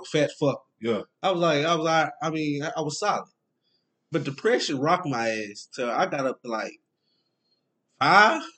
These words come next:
Speaker 1: I got up to, like, five.
Speaker 2: Shit.
Speaker 1: Yeah, shit. <laughs> For real, I got up to five hundred
Speaker 2: Yeah.
Speaker 1: pounds, right? And it was, de-, I was depressed. That's why I got that damn big. And then nobody just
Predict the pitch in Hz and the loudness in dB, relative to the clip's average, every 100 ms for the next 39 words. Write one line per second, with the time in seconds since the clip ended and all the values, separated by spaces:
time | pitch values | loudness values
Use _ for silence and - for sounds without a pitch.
0 | - 175 175 175 165 143 156 180 214 220 | -12 -2 0 0 -2 -2 4 4 4 2
1 | 220 180 226 185 - _ _ - 202 175 | 0 10 10 10 6 _ _ 2 4 6
2 | - 262 262 151 - _ _ _ _ 175 | 6 8 8 6 2 _ _ _ _ -6
3 | - 190 208 254 190 208 190 190 202 196 | -4 0 0 2 2 4 2 2 4 4
4 | 170 170 185 214 185 123 - - _ _ | 6 4 4 4 2 0 -8 -20 _ _
5 | _ 175 190 190 175 _ _ _ _ _ | _ 4 6 4 -2 _ _ _ _ _
6 | - 226 233 220 214 _ _ _ _ _ | 2 4 6 4 0 _ _ _ _ _
7 | _ _ _ _ _ _ 233 262 240 196 | _ _ _ _ _ _ 2 2 4 0
8 | 202 233 208 202 302 277 233 233 220 220 | 4 2 2 2 6 6 6 2 0 0
9 | 226 202 196 208 214 185 170 262 240 208 | -2 -2 0 2 2 2 0 0 2 -2
10 | 208 240 233 233 226 - 220 196 - | -4 -4 -2 -2 -2 0 -2 -2 -8